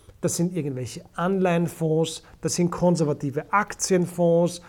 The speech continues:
wo wir so vier, fünf Prozent im Jahr machen. Konservativ, weil wir haben eines gelernt,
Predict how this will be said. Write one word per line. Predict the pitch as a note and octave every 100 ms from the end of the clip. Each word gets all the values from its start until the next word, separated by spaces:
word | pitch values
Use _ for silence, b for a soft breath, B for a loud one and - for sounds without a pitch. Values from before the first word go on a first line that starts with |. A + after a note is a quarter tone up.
| B
wo | D#3+ E3
wir | D#3+
so | D#3 D#3+
vier, | - G#3 G3+
fünf | G3+ F#3 F3+ -
Prozent | D3+ D3+ G3+ G#3+ G3+
im | F#3+
Jahr | F3 F3
machen. | E3+ F3 - B _
Konservativ, | - C4 D4 C#4+ C4+ C4+ A3 A#3 G3+
weil | F3
wir | F#3
haben | F3
eines | E3+ F#3+ A#3+ -
gelernt, | G#3 G3 G3+